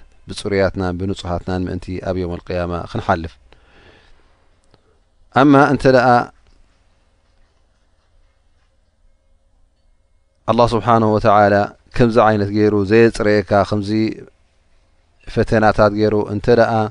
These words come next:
እ፣ ካብ ዘንብኻ እንተ ደኣ ዘየላቐቐካ እቲ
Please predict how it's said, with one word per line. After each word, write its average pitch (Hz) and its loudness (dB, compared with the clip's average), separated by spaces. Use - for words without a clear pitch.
እ፣ 104 -2
ካብ 117 2
ዘንብኻ 107 -2
እንተ 107 -8
ደኣ 107 2
ዘየላቐቐካ 113 0
እቲ - -20